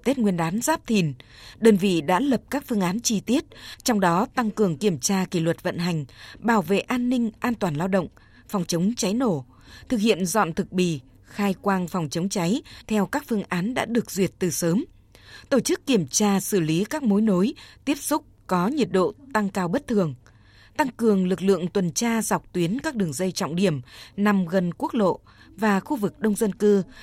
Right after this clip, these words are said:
nhằm sớm phát hiện và kịp thời ngăn chặn các trường hợp vi phạm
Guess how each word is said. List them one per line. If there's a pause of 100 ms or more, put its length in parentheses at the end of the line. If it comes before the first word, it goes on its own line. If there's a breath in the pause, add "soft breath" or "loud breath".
(120)
nhằm
sớm
phát
hiện (260 loud breath)
và
kịp
thời
ngăn
chặn
các
trường
hợp (100)
vi
phạm